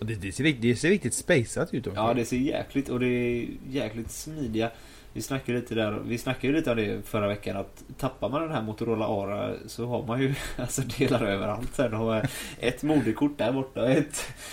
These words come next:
Speaker 2: ramminne där borta och kameran är någon annanstans. Så, så, men detta så, till exempel kameran på den här Z T E sätter man fast med, eh,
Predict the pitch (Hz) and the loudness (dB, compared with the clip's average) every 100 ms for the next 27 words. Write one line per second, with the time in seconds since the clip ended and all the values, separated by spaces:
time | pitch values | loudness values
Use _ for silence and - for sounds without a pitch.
0 | - - - 147 120 113 127 147 131 131 | -14 -6 4 6 6 4 6 8 8 6
1 | 135 - - 160 175 147 110 117 143 139 | 2 2 4 6 6 6 6 2 4 4
2 | 147 113 117 - 127 107 110 - - - | 4 4 2 6 6 6 0 -4 -12 -16
3 | - - - - 117 113 113 113 123 127 | -16 -18 -6 4 6 6 6 2 2 4
4 | 139 - 127 135 143 139 - - - - | 4 4 2 4 2 2 0 -6 -20 -20
5 | - - - 135 135 110 120 - 147 104 | -18 -4 2 4 2 -2 -4 2 4 4
6 | 104 123 139 151 131 107 113 110 117 107 | 2 0 0 -2 -2 -2 -4 -4 -4 -2
7 | 104 107 - 123 117 113 110 98 - - | -2 -4 -6 -6 -2 -2 -2 -4 -6 -8
8 | 98 98 98 95 98 98 | -2 0 0 -2 -4 -4